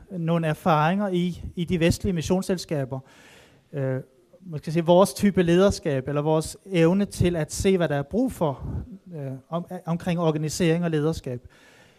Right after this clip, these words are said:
Øh, det er jo ikke sådan kommet lige overnight. Det er jo noget, vi har opbygget igennem lang tid. Og der tror jeg, at vi over for den første generations bevægelse, som er en meget dyn-,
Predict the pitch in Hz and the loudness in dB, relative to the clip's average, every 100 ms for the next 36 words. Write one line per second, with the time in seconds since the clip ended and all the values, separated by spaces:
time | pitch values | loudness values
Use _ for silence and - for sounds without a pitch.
0 | _ - 135 127 123 147 _ _ _ _ | _ -10 -6 -4 -6 -12 _ _ _ _
1 | _ _ - 160 180 208 180 - 208 185 | _ _ 0 2 2 2 -4 -2 -2 2
2 | 185 165 180 185 156 165 180 180 156 156 | 4 4 0 -2 -4 -4 -2 2 2 2
3 | 160 156 147 147 - - 156 165 151 165 | 0 0 -2 -4 -8 -6 -4 -2 -2 0
4 | 170 160 180 156 147 143 143 143 147 - | 0 -2 -4 -6 -6 -6 -6 -6 -6 -8
5 | 139 143 139 _ - 185 - 185 156 147 | -8 -6 -10 _ -4 -2 -2 0 0 0
6 | 156 151 143 143 143 143 - 185 185 214 | -2 0 0 -2 -8 -6 0 0 0 -2
7 | 180 147 147 - 165 151 - 165 147 156 | -4 -2 -6 -2 -2 -4 -4 -2 2 2
8 | 151 147 - 160 139 139 143 180 185 160 | 2 -2 -4 -4 -4 -2 0 0 0 -4